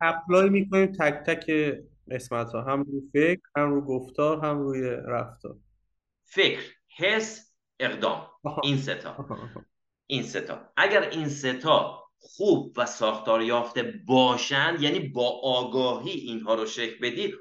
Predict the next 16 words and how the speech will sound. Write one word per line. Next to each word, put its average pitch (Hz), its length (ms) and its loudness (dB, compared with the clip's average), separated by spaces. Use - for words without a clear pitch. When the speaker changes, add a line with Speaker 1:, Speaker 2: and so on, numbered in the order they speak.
Speaker 2:
اون 147 160 -4
وقت 165 200 -2
شما 139 200 -6
می‌تونی 139 300 -8
بگی 131 260 -6
یک 131 360 -4
کانستراکتیو 101 880 -10
اتیتیود 110 560 -10
برای 85 240 -14
خودت - 240 -20
ساختی. - 560 -20
ولی 135 220 4
خیلی 175 420 2
از 120 200 4
این 131 140 -4
موارد، 113 720 0